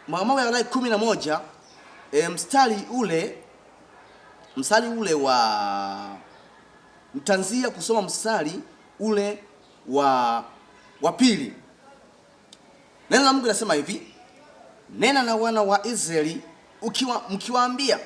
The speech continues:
'Wanyama hawa ndio wanyama wenye uhai mtakao wala katika hayawani wote walio juu ya nchi. Kila mnyama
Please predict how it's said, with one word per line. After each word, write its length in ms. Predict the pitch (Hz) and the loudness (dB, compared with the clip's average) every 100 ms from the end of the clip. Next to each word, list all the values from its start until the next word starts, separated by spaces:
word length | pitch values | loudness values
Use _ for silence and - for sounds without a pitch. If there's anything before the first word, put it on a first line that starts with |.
| - - | -12 -6
'Wanyama 440 | 160 202 285 226 | -4 0 0 0
hawa 320 | 220 220 202 | 2 2 2
ndio 320 | 196 240 233 | -2 -2 0
wanyama 340 | 220 220 220 208 | 0 0 0 0
wenye 540 | 196 240 240 240 226 - - _ | 2 0 0 -6 -8 -12 -20 _
uhai 460 | 139 135 156 131 156 - - - - - | -10 2 4 4 -4 -12 -20 -20 -20 -12
mtakao 460 | 139 185 185 254 208 | -8 -8 0 4 4
wala 260 | 175 127 - - - | 2 0 -8 -18 -18
katika 380 | 175 254 294 202 | -12 -8 -4 -2
hayawani 600 | 185 180 165 160 147 165 - - | 0 2 2 2 0 -4 -12 -8
wote 480 | 123 160 143 196 - | 0 0 2 -2 -2
walio 280 | 139 160 196 | -2 -2 -2
juu 160 | 170 247 | -4 0
ya 140 | 247 | 2
nchi. 300 | 240 - 143 - - - - - | 2 -2 -4 -6 -20 -20 -20 -10
Kila 340 | - 302 294 277 | 0 2 4 2
mnyama 540 | 277 277 294 269 | 0 0 2 2